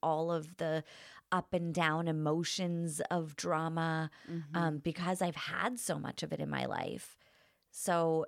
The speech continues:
Speaker 1: now I'm like, "Mm, I will just, if I see that a relationship is starting to move into a, you know, drama zone,
Speaker 2: Mm-hmm.
Speaker 1: I'm just like, 'And, uh, you know, thank you, good night.'" <laughs>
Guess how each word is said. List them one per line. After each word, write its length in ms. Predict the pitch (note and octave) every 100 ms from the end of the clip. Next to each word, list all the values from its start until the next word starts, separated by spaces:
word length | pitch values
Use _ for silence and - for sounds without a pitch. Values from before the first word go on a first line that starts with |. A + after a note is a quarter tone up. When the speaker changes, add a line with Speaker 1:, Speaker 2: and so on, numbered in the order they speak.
| -
Speaker 1:
now 400 | D3+ D#3+ E3+ F#3
I'm 100 | E3
like, 240 | D#3+ C#3+ -
"Mm, 520 | G3+ G3+ F#3+ D3+ D3+ - -
I 160 | E3+ F3+
will 180 | F3
just, 460 | D#3+ E3 D#3 - - -
if 140 | E3
I 120 | D#3
see 400 | D#3 - G3 G3+
that 220 | G#3 E3 D#3
a 80 |
relationship 800 | - - D#3 D#3+ F3 D3+ E3+ -
is 100 | D3
starting 720 | - - D#3+ D3+ D3+ D#3+ D#3+
to 200 | - E3+
move 640 | D3+ D3+ D3 D3 D#3 D3+ - - _ -
into 580 | E3+ E3+ D#3+ - E3
a, 320 | D#3 D3+ D3 D3+ - - - - -
you 80 | F#3
know, 240 | D#3+ D3 - F3
drama 760 | D3+ E3 E3 D#3 D#3 D#3+ D#3 C#3+
zone, 720 | C#3+ C#3+ B2+ C#3 E3+ A3+ C4
Speaker 2:
Mm-hmm. 480 | C#4+ E3 D#3+ D3+ E3 - -
Speaker 1:
I'm 160 | F3+ F3+
just 180 | F3+ -
like, 240 | E3+ E3+ - -
'And, 680 | E4 F4 F4+ F4+ F4+ F4 F4
uh, 220 | E4 D#4 - -
you 120 | A3+
know, 160 | G#3+
thank 300 | A3 A#3 A3+
you, 80 | A#3
good 140 | G#3 F#3+
night.'" 260 | - - -
<laughs> 160 | B3